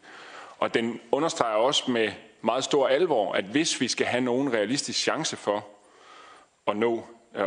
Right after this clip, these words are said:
at begrænse temperaturstigningen, så skal vi handle meget, meget hurtigt, og så skal vi handle med alle, alle sektorer. Og på baggrund af det, øh, vil jeg, øh,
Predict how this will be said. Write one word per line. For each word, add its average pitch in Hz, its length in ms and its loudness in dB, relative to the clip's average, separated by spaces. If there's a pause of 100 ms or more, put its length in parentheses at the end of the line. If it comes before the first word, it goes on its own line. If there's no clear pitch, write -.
at 90 80 -2
begrænse 113 340 -2
temperaturstigningen, 95 800 -4
så 104 100 -8
skal 104 160 -6
vi 95 60 -4
handle 107 220 -2
meget, 101 160 -2
meget 101 180 0
hurtigt, 131 340 -2 (120)
og - 80 -16
så 110 80 -12
skal - 140 -10
vi 101 60 -4
handle 104 260 -4
med 101 180 -4
alle, 104 280 0 (960)
alle 120 180 0
sektorer. 120 600 0 (520)
Og 113 100 2
på 127 60 0
baggrund 170 400 2
af 127 80 0
det, 160 280 2
øh, 117 380 2
vil 123 100 4
jeg, 135 360 2
øh, 113 260 2